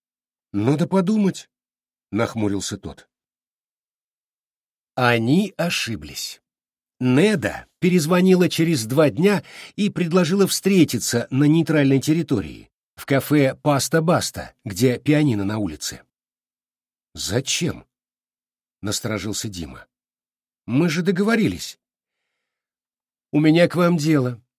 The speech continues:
«Какое дело?» «Объясню при встрече. Сможете в четыре?» «Смогу.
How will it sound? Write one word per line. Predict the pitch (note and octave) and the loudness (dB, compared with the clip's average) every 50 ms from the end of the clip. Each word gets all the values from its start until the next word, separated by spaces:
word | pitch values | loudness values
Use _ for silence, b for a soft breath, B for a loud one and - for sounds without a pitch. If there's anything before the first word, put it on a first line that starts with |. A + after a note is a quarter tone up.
| _ _ _ _ _ _ _ _ _ | _ _ _ _ _ _ _ _ _
«Какое | - - C#3+ C#3+ - F#3+ F3 B2+ | -4 -4 -4 0 2 2 2 2
дело?» | G2 F#2+ A#2+ A2+ E2+ D2 - _ _ _ _ _ _ _ _ - | 0 -2 -4 -6 -6 -10 -14 _ _ _ _ _ _ _ _ -2
«Объясню | C3 C3+ C#3 A#2 A#2+ C3+ C3+ - - B2+ C#3+ F3 E3+ | 0 0 0 0 0 0 0 0 2 2 2 2 2
при | - D#3+ D3+ | 2 0 0
встрече. | - - - B2 B2 A#2+ G#2+ - - A2 G#2 - _ _ _ _ | -2 -2 0 2 2 2 2 0 -6 -10 -10 -14 _ _ _ _
Сможете | - - - E3 G#3 G#3 F#3+ E3+ - D3+ | -10 -6 -2 0 2 2 2 0 -2 -6
в | C3+ | -6
четыре?» | - - C#3+ - A#2+ G#2 F#2+ G2 F#2+ _ _ _ _ _ _ _ _ _ _ _ _ - | -6 -6 -4 -2 -2 -2 -2 -2 -6 _ _ _ _ _ _ _ _ _ _ _ _ -14
«Смогу. | - - - A2 A2+ A#2+ A2+ G2 D#2 F2+ G#2 B2+ D3+ D#3 b | -10 -8 -4 0 0 0 0 -2 -4 -4 -2 -2 -2 -2 b